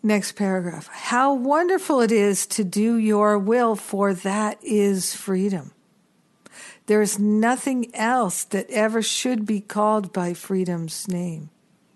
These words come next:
Unless you do your will, you are not free. And would God leave his son without what he has chosen for himself?" So it's,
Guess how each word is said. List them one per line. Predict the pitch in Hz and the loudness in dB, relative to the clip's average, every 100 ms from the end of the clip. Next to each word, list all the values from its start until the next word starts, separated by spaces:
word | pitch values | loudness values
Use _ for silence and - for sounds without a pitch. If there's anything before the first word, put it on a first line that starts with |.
| _ _ _ _ _ - - - - | _ _ _ _ _ -20 -20 -18 -2
Unless | 208 208 254 320 - | 2 4 4 2 0
you | 233 196 | -2 0
do | 190 185 | 0 0
your | 180 175 | 0 -2
will, | 165 175 156 170 196 _ _ _ _ _ - | -4 -6 -4 -6 -8 _ _ _ _ _ -6
you | 185 190 | 0 0
are | 185 196 | 2 0
not | 240 190 165 | 0 -2 -6
free. | - 185 175 156 _ _ _ _ _ _ _ _ _ _ - - - - | -10 -8 -8 -10 _ _ _ _ _ _ _ _ _ _ -20 -20 -16 -2
And | 202 | 2
would | 202 196 - | 2 0 -2
God | 226 262 277 285 247 - | 0 2 2 2 -4 -10
leave | 233 202 208 226 226 - | -4 0 2 0 -2 -8
his | 175 208 208 | -4 -2 -2
son | - - 185 165 165 180 - | -4 -4 -4 -4 -6 -8 -10
without | 294 196 170 185 208 220 - _ _ _ _ _ | -6 -4 -2 2 4 2 -2 _ _ _ _ _
what | 190 190 196 - _ _ | -2 0 0 -2 _ _
he | _ - 196 202 | _ -4 0 0
has | 175 185 175 - | -2 -4 -6 -8
chosen | - 190 185 185 240 240 | -6 -2 -2 -2 -4 -6
for | 233 190 | -6 -6
himself?" | 170 175 160 - - 175 247 294 - - - - _ - - - | -4 -4 -6 -8 -6 -4 -4 -6 -12 -20 -20 -20 _ -20 -20 -20
So | - - 202 190 190 - | -10 0 2 2 -2 -2
it's, | 202 190 - - | -4 -2 -4 -6